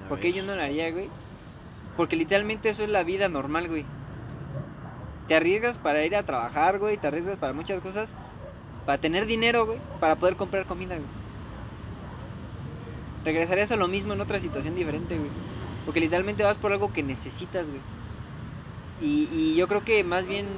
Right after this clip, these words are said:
Speaker 2: tanto en esta realidad, esta, esta, como en cualquiera de las dos, güey, lo importante literalmente no es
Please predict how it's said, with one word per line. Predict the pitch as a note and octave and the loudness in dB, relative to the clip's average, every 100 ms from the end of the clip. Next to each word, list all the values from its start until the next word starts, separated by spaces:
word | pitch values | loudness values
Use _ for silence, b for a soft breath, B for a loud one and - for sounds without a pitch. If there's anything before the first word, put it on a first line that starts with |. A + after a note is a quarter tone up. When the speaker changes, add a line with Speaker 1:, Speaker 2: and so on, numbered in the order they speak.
| - - | -4 -2
Speaker 2:
tanto | D3 C#3+ D#3 D3+ | -2 0 0 2
en | D3+ D#3 | 2 0
esta | G3 - C4 G3 | 0 4 8 8
realidad, | D3 C#3 C#3+ D#3+ G3+ | 6 0 2 2 2
esta, | G#3 G#3+ | 0 -2
esta, | G#3 G#3+ G3+ | -4 -2 -4
como | C#3+ C3 B2+ | -4 -6 -6
en | B2 - | -8 -6
cualquiera | B2 D#3 F#3 | -6 2 4
de | E3 | 4
las | B2+ | 0
dos, | C#3 E3+ | -2 -2
güey, | F#3 A3+ - - - - - - - - - - - - - | -2 -4 -6 -12 -12 -12 -12 -12 -12 -12 -12 -12 -12 -10 -4
lo | C#3 | -2
importante | D3 D3+ D3 F#3+ A3 | 0 0 0 0 2
literalmente | F3 D3+ E3+ F#3+ G3 G3+ | 2 2 2 0 -4 -4
no | F#3+ F#3 | -2 -2
es | F#3+ | -2